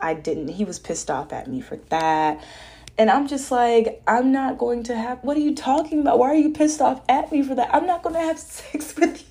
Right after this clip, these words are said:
you." <laughs> Number one, it's miserable having sex with men. Like, I didn't, I didn't really like it like that. And number two, like, the, like, the only reason why I was in a relationship with these men was to cover up the fact that I was gay.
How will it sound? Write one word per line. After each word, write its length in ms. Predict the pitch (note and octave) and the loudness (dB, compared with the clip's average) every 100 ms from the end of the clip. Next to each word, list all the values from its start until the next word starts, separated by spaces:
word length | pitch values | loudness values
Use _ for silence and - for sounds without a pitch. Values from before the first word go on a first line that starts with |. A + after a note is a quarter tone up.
| - | -8
you." 180 | D#4+ - G4+ - - - - - - - - | -6 -6 -10 -10 -18 -18 -14 -16 -16 -6 -4
<laughs> 580 | - - - - - | -2 -4 -8 -12 -4
Number 280 | C#4+ D4+ D#4 | 2 4 6
one, 840 | D4 D4 D#4 D#4 C#4+ C4 A3 A3+ - - _ - | 4 6 6 4 2 0 -4 -10 -12 -20 _ 0
it's 180 | C#4 | 0
miserable 560 | B3 B3 C4+ C4+ B3 A3+ | 0 0 0 0 2 2
having 300 | C4 A3 A3 | 2 0 -2
sex 340 | - A3 G#3+ | 2 2 2
with 140 | A3 G#3 | -2 2
men. 320 | G#3 A3 - | 4 4 4
Like, 260 | - - A#3+ | 2 4 4
I 160 | G#3 | 4
didn't, 380 | A#3 G#3+ G#3+ A3 - | 4 2 0 -2 -4
I 140 | G3 | -2
didn't 360 | F#3+ A3 G#3 G3+ | 2 2 2 -2
really 240 | G3+ G3 | -2 0
like 320 | F#3+ F#3 F#3 | 0 0 0
it 140 | - F#3+ | -2 -2
like 240 | G3+ - | -6 -6
that. 340 | - G1+ - | -6 -6 -4
And 140 | - G3+ | -4 -2
number 240 | F#3+ F3+ | -4 -6
two, 880 | F#3 - - A#3 A#3 A3+ G#3 F#3 F#3 - - - - _ - | -8 -10 -4 -2 2 2 2 -2 -10 -18 -20 -20 -20 _ 0
like, 640 | F#3+ F3+ E3+ E3 - - - - _ - _ _ - - - _ _ - | 2 2 -2 -6 -14 -20 -20 -20 _ -20 _ _ -20 -20 -20 _ _ 2
the, 240 | G#3 - | 2 4
like, 200 | A#3+ G#3+ | 4 4
the 120 | G#3 G#3+ | 4 4
only 240 | C4 C#4 | 4 4
reason 320 | B3 A#3+ A3 | 2 0 2
why 260 | G#3+ G#3 - | 0 -2 -4
I 80 | G#3+ | -4
was 200 | G#3 - | -4 -6
in 160 | G#3 | -4
a 40 | G3+ | -4
relationship 680 | G3 F#3+ G#3+ G#3+ G#3 G3 G3+ | -4 -2 -4 -4 -6 -6 -6
with 100 | G3 | -10
these 200 | F3+ F#3+ | -12 -8
men 240 | F#3+ G3+ | -6 -6
was 120 | F#3 | -8
to 60 | - | -12
cover 400 | - G3+ G#3 G#3 | -8 -6 -4 -4
up 220 | G3 F#3 | -4 -8
the 60 | F#3+ | -8
fact 260 | F#3+ - - | -6 -6 -6
that 100 | E3+ | -8
I 80 | F3 | -8
was 200 | E3+ - | -10 -8
gay. 420 | A3 B3+ C3+ | -6 -6 -8